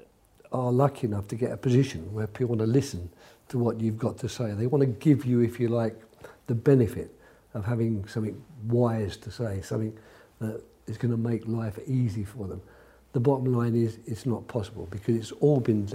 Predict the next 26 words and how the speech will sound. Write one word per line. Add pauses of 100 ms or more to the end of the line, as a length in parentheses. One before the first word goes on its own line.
(120)
it's
all
been
done
before. (220)
There's
no
doubt
about
that. (420)
What
you've
got
to
try
and
do,
I
think,
is
to
understand
what
the
job
is